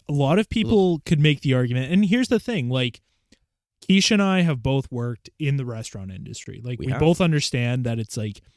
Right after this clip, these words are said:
Speaker 1: some servers have bad days. That happens.
Speaker 2: Oh,
Speaker 1: That,
Speaker 2: yeah.
Speaker 1: that is a thing. But the biggest thing as well, this server was not just having a bad day, because this has happened multiple, multiple occurrences.
Speaker 2: She could be having a bad life.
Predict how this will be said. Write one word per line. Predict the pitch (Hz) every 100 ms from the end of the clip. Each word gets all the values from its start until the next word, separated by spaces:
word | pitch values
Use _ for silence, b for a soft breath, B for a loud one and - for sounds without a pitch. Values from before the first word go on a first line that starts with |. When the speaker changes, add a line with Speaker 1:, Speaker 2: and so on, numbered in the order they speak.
| _ _ _ _
Speaker 1:
some | - 226 247
servers | 262 240 226 -
have | 202 202
bad | 135 131 120
days. | 139 101 - - - -
That | 156 196
happens. | 214 247 95 85 - - _
Speaker 2:
Oh, | -
Speaker 1:
That, | 175 160
Speaker 2:
yeah. |
Speaker 1:
that | 170 202
is | 214
a | 180
thing. | 240 254 104 - _ _ _ _ _ -
But | 190 _ _ _ _
the | 170 180
biggest | 131 - 175 240 233 - -
thing | 202 208
as | 165
well, | 160 247 127
this | 107 165 -
server | 254 277 269
was | 226 220 156
not | 208 185
just | 156 170
having | 175 185
a | 160
bad | 147 165 143
day, | 165 139
because | 107 113 139 120
this | 196 -
has | 220 196
happened | 156 175 170 123 110
multiple, | 117 135 147 151 139 123 101 104 -
multiple | 117 156 208 233 220 214 165 127
occurrences. | 110 113 107 90 -
Speaker 2:
She | 196
could | 226
be |
having | 320 208
a | 143
bad | 127 104
life. | 95 147 139 -